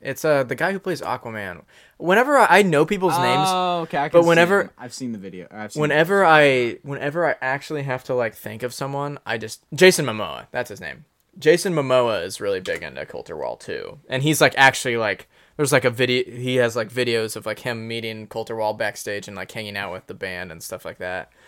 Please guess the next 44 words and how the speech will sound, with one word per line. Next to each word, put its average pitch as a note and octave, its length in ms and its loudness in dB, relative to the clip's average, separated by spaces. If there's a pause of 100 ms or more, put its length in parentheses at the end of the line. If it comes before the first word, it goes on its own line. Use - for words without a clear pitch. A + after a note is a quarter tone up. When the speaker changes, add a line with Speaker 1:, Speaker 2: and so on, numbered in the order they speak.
(580)
Speaker 1:
And C3+ 140 -6
so, A#2+ 340 2
<clears throat> C#3+ 640 -6
there's G3+ 160 -6
really C#3+ 180 4
cool B2+ 160 -4
stuff - 260 -10
like A2 160 -12
that G#2 220 -10
that's A2+ 160 -16
happened. C3 480 -10
Um, C3+ 320 -2
and C#3 100 -6
then C#3+ 100 -4
the B2+ 80 -4
third C#3 640 0
clue A2+ 280 -4
was G#2 200 -12
that G#2 280 -4 (280)
three C3+ 240 0
songs A#2+ 460 0
from A2 400 -4 (720)
Coulter C3 280 -2
Wall's A2+ 260 -2
discography F#2+ 840 -10
are F2 100 -10
featured F2+ 440 -10
in E2+ 100 -12
the F2 60 -16
fourth D2 280 -12
season D2+ 360 -10
of D2 120 -16
Yellowstone. A#1 580 -16 (1400)
Speaker 2:
Mm, C3 420 -2
that A#2+ 200 -4
would A2+ 60 -8
have G#2 80 -10
been G2 120 -12
a F#2+ 80 -12
good, F2+ 400 -12
I G#2 120 -10
probably A2 300 -10
would G2+ 100 -14
have, F#2+ 80 -20